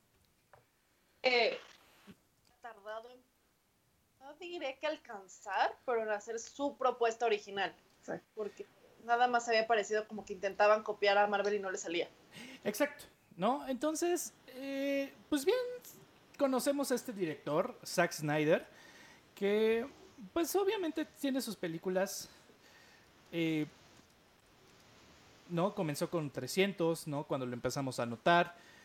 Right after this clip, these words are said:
Speaker 3: Eh, obviamente luego se saltó a justamente a, pues, justamente Watchmen, ¿no? Una de las mejores, eh, a-, adaptaciones que podríamos decir del cine, ¿no? De cómic a cine.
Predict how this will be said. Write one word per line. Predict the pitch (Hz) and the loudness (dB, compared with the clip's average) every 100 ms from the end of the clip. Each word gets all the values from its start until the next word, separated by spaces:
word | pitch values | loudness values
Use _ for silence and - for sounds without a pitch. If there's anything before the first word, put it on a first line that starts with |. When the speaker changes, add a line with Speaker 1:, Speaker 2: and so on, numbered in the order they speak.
| - - - | -20 -20 -8
Speaker 3:
Eh, | 131 131 131 127 127 127 127 - | -2 0 2 2 0 0 -4 -2
obviamente | 175 180 160 156 151 | 0 2 0 -2 -4
luego | 143 147 | -2 -4
se | - | -6
saltó | 139 120 - 135 135 - - - | -6 -6 -2 0 0 -4 -16 -14
a | 127 | -12
justamente | 156 143 151 139 139 131 139 135 135 - _ - - - - - | -8 -6 -4 -2 -4 -2 -2 -2 -4 -12 _ -20 -20 -20 -20 -4
a, | 127 120 120 120 120 120 - - _ _ _ 143 | 0 2 4 2 2 0 -10 -20 _ _ _ -6
pues, | 160 143 | -4 -4
justamente | 160 160 139 131 | -4 -4 -4 -4
Watchmen, | 123 165 - 143 147 143 | 2 2 2 -6 -10 -8
¿no? | 131 131 | -8 -6
Una | 139 | -4
de | 123 | -6
las | 113 113 | -6 -8
mejores, | 120 135 127 123 - - - - - - | -6 -4 -4 -4 -12 -20 -20 -20 -20 -8
eh, | 120 117 | -4 -2
a-, | 120 117 117 127 - - - - - - | -2 -4 -6 -12 -20 -20 -20 -20 -20 -2
adaptaciones | 185 190 185 196 196 226 226 | 2 2 2 0 0 -4 -4
que | - | -4
podríamos | 170 143 151 151 | -2 -2 -2 -2
decir | 131 - 139 135 - - | -4 -4 -6 -6 -12 -8
del | 127 117 113 120 | -4 -2 -4 -6
cine, | - 135 131 180 208 | -4 -2 -2 -4 -6
¿no? | 127 131 | -4 -2
De | 135 117 | -2 -2
cómic | 127 123 127 | -4 -4 -4
a | 120 | -4
cine. | 135 151 | -4 -6